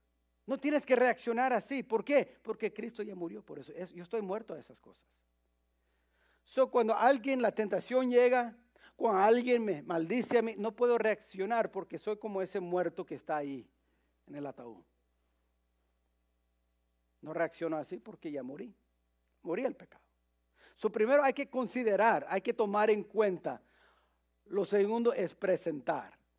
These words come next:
Eso es en versículo trece. "Ni tampoco presentéis vuestros miembros al pecado". Lo que está diciendo Pablo, entonces, seguimos pecando.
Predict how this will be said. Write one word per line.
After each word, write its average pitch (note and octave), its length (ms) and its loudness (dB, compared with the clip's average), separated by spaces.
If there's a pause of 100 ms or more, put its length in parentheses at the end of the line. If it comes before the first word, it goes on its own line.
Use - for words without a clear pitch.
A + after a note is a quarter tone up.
(1000)
Eso G#3+ 300 4
es F3 60 0
en G3 80 0
versículo F3+ 720 -2 (460)
trece. E3+ 480 0 (460)
"Ni F#3 100 -6
tampoco A3+ 480 0
presentéis G#3+ 720 0
vuestros G3+ 320 0
miembros G#3+ 560 -6 (1080)
al F3 180 -4
pecado". F3 420 -10 (1300)
Lo D#3 80 -20
que D3 100 -16
está G3+ 120 -4
diciendo G#3+ 400 -4
Pablo, G3+ 340 2
entonces, D#3+ 400 -6
seguimos G3 460 -6
pecando. E3+ 640 -6